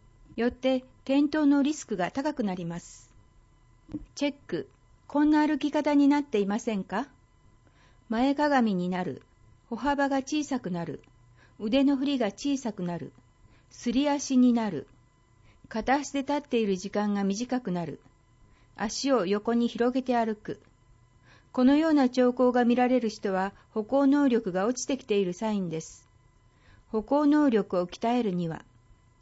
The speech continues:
普段私たちが何気なく行っている歩行を、次の三つのポイントを意識してみましょう。姿勢。背筋を伸ばし腹筋を意識する。ひねり。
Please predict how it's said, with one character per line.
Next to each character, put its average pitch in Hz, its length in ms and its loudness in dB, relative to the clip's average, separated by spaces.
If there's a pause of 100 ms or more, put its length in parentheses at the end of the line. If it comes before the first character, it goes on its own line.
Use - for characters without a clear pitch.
(180)
普 262 100 -2
段 214 300 0 (160)
私 254 320 -2
た 233 160 -2
ち 226 100 -4
が 208 100 2
何 226 280 2
気 269 80 4
な 294 100 2
く 233 180 -2
行 226 140 -2 (140)
っ 240 100 -4
て 247 180 -2
い 233 60 -2
る 226 100 0
歩 208 120 -8
行 190 420 -2
を、 196 100 -6 (260)
次 262 300 0
の 233 180 2
三 214 160 2
つ 277 160 -10
の 294 140 2
ポ 220 160 0
イ 208 80 2
ン 196 80 -2
ト 202 220 0
を 202 80 -4
意 254 100 -4
識 - 240 -6
し - 80 -10
て 226 100 -2
み 202 140 0
ま 196 120 0
し 202 200 -6
ょ 170 200 -6
う。 - 0 - (800)
姿 - 340 -8
勢。 240 360 -2 (720)
背 247 200 -2
筋 285 340 -2
を 302 80 4
伸 285 120 4
ば 285 140 2
し 208 220 -4
腹 208 160 -4
筋 277 320 2
を 269 100 4
意 277 60 0
識 - 200 -12
す - 160 -12
る。 160 260 -10 (840)
ひ - 160 -2
ね 262 200 4
り。 240 300 -4